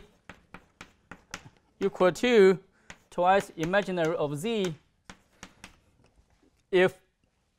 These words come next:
if there's a, for uniformization, if you have H mapped to x u prime at a pri-,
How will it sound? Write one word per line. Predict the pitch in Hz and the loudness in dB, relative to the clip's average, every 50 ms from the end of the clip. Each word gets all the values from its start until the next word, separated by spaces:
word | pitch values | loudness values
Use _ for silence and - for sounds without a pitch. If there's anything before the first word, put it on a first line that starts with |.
| _ _ _ _ _ - - | _ _ _ _ _ -6 0
if | 196 175 165 | 2 2 2
there's | 170 156 156 160 143 | 2 0 -2 0 4
a, | 160 156 143 120 - _ _ _ _ | 4 2 2 2 -6 _ _ _ _
for | - - 165 | -8 -8 -6
uniformization, | 147 151 165 165 143 160 156 156 151 139 - 262 285 - 202 147 180 214 _ _ _ _ _ _ _ _ _ _ _ _ _ _ _ - - - 139 | -2 -2 -2 0 0 2 2 2 4 8 8 6 6 6 -2 -8 -8 -12 _ _ _ _ _ _ _ _ _ _ _ _ _ _ _ -20 -20 -16 -12
if | 165 165 - | -12 -10 -10
you | 151 131 | -8 -8
have | 135 143 135 - | -6 -8 -8 -6
H | 170 170 170 - - - - - - _ _ - _ _ _ - _ _ _ - | -6 -6 -6 -8 -14 -20 -20 -20 -20 _ _ -20 _ _ _ -20 _ _ _ -14
mapped | - 151 160 170 170 - | -8 -6 -4 -6 -6 -8
to | - - | -12 -8
x | 160 160 - - | -8 -8 -8 -10
u | 147 147 156 180 196 185 170 160 143 - _ _ _ - - _ _ _ _ _ _ _ _ _ _ _ _ _ _ _ _ _ _ _ _ | -12 -10 -8 -6 -4 -4 -4 -6 -6 -10 _ _ _ -20 -20 _ _ _ _ _ _ _ _ _ _ _ _ _ _ _ _ _ _ _ _
prime | - - 226 214 208 196 208 254 311 _ _ _ - | -12 -6 -2 0 0 0 0 -2 -6 _ _ _ -10
at | 165 170 | -8 -8
a | 180 175 | -8 -8
pri-, | - - 175 165 180 | -8 -8 -8 -8 -8